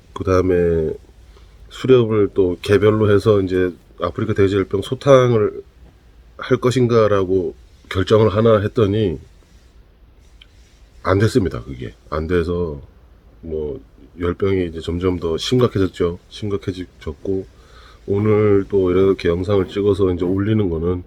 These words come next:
찾아주시는 분들은 그렇게 많지 않지만, <laughs> 그래도 언제 이제 돼지 잡는 영상이 개별적으로 이제 개인 톡도 좀 와주시고, 와주고, 뭐,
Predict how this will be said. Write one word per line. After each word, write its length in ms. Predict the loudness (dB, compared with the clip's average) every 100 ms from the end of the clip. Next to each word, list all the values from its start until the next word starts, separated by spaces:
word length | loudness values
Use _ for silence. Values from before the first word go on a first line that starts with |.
| -8
찾아주시는 800 | -4 2 2 2 0 4 4 4
분들은 720 | 2 0 0 0 0 0 0
그렇게 280 | 0 0 2
많지 280 | 2 2 0
않지만, 460 | 0 0 0 0 -8 -16 -16 -18 -20
<laughs> 460 | -20 -20 -20 -20 -10
그래도 440 | -2 0 0 0 -4 -14 -20 -20 -20 -20 -20 -20 -20 -20 -20 0
언제 300 | 2 4 4
이제 180 | 2 0
돼지 340 | 0 0 0
잡는 280 | 0 2 4
영상이 540 | 2 2 2 2 2 -2
개별적으로 540 | 0 0 2 2 2
이제 120 | 0
개인 280 | -4 -2 -2
톡도 400 | -4 -10 -4 -4
좀 260 | -2 -4 -2
와주시고, 600 | -2 -4 -6 -8 -10 -6
와주고, 540 | -4 -4 -4 -6 -4 -2
뭐, 400 | -2 0 -2